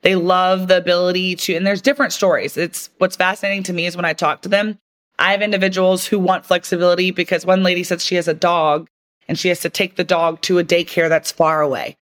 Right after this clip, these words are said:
And then she wants to pick the dog up before it's dark. And so she has the ability to do that. Then there's other individuals that are pregnant and they have a lot of doctor's appointments. I mean, it's a varying, there's varying stories as to why the flexibility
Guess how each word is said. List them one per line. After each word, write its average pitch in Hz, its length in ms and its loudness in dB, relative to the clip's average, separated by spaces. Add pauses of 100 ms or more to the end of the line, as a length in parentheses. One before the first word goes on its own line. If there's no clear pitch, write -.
(200)
And 170 80 2
then 170 80 0
she 185 160 0
wants 180 240 0
to 175 100 -4
pick 185 180 -4
the 170 100 0
dog 160 340 0
up 165 200 0
before 170 360 2
it's 147 140 -4
dark. 143 520 -2
And 160 80 -2
so 170 80 -4
she 180 180 -2
has 180 180 0
the 170 60 0
ability 165 400 -2
to 160 140 -8
do 147 160 -6
that. 160 200 -10 (460)
Then 196 140 2
there's 196 180 2
other 202 260 2
individuals 185 540 0
that 190 120 4
are 202 80 0
pregnant 247 520 0 (100)
and 170 200 0
they 175 100 4 (180)
have 175 180 0
a 185 40 4
lot 190 180 4
of 196 80 -2
doctor's 220 340 0
appointments. 143 480 -2
I - 40 0
mean, 190 120 2
it's 196 160 0
a 202 80 2
varying, 202 800 2 (340)
there's 190 180 0
varying 226 560 2
stories 185 600 2
as 170 260 -2
to 175 120 0
why 165 320 2
the 175 100 -2
flexibility 165 1000 -2